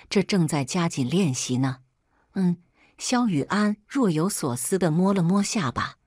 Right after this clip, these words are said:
转头对林白羽说道：“白羽，你这倒提醒朕了。朕听说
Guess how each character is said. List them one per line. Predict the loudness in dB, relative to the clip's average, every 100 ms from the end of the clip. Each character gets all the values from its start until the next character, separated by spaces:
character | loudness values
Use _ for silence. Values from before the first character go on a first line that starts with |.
| _ -20 -14 0
转 | 2 2
头 | 2 2 4
对 | 4 2
林 | 2 2 2
白 | 2 0
羽 | -2
说 | -2 -2 -2
道 | -2 -4 -10 _ _ _ -2
：“白 | 0 2
羽， | 0 -2 -4 -10 _ -20 -8 2
你 | 4
这 | 4 2
倒 | 0
提 | -2 -2
醒 | -2 -2 -2
朕 | 0 0
了。 | -2 -8 -14 _ _ _ _ _ _ _
朕 | 4 4
听 | 4 2 2
说 | 0 -4